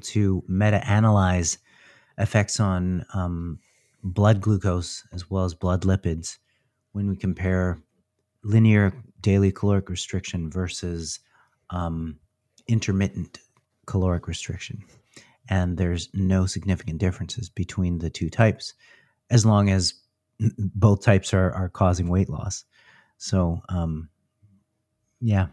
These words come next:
it, it, I, it's not looking all that great for any special effects of intermittent fasting,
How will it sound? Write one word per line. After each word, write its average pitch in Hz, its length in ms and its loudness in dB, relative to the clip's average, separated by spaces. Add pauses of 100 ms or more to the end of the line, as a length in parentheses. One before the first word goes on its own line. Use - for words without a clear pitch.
it, 107 420 2
it, 127 140 -2
I, 143 200 0
it's 131 200 0
not 160 180 2
looking 131 320 4
all 107 140 2
that 104 220 0
great 117 360 2
for - 160 -2
any 104 240 2
special 101 500 -2
effects - 640 -6 (360)
of 107 120 2
intermittent 107 440 4
fasting, 104 600 0